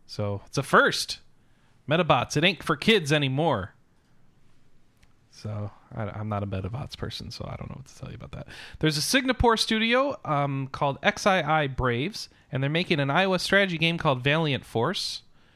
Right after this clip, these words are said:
Um, I don't know. Silicon Era brought this up, and I thought the art looked neat, but it might be one of those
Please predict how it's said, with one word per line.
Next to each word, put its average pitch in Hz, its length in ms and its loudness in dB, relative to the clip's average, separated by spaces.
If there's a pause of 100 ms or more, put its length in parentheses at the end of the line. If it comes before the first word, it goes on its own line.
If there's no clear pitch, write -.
(440)
Um, 98 540 -6 (420)
I 123 40 -6
don't 135 120 -4
know. 139 180 -6 (560)
Silicon 147 360 -4
Era 127 280 -2 (140)
brought 123 200 0
this - 180 -6
up, 127 260 -2 (100)
and 123 100 -6
I 113 140 -6
thought - 400 -6
the 123 80 -2
art - 240 0
looked 135 240 -4
neat, 120 320 -6
but 110 260 -4
it 131 80 -6
might 135 160 -4
be 135 100 -4
one 127 140 -2
of 123 60 0
those 117 460 -2